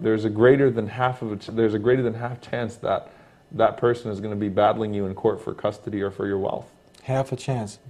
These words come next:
Speaker 1: Yeah, more than fifty percent. The divorce rate has riven, risen above fifty percent at this point.
Speaker 2: But don't stop there. We know Islam is the self-defense to all of this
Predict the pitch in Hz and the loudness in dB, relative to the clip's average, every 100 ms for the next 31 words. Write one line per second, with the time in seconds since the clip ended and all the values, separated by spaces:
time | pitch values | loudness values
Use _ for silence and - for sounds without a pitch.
0 | - - - 120 135 139 131 135 131 131 | -12 -10 -4 0 0 0 -2 -4 -6 -8
1 | 123 139 - 107 101 113 127 123 107 98 | -8 -10 -10 -8 -4 -2 -2 -2 -2 0
2 | 110 117 107 - 104 120 113 95 98 101 | -2 -2 -6 -4 -2 -2 -4 -4 -4 -4
3 | - - 85 98 - - - - - 127 | -10 -12 -10 -8 -8 -8 -10 -14 -12 -10
4 | 139 127 139 - 165 185 185 175 147 110 | -4 2 2 4 4 4 4 4 4 4
5 | 117 151 127 120 147 147 139 131 - 151 | 6 8 8 6 4 4 2 -2 2 4
6 | 147 117 117 - 165 156 - 127 160 143 | 4 2 -2 0 4 4 2 0 4 4
7 | 110 - - 135 135 123 120 113 113 - | 2 -6 2 6 6 4 4 2 -2 -14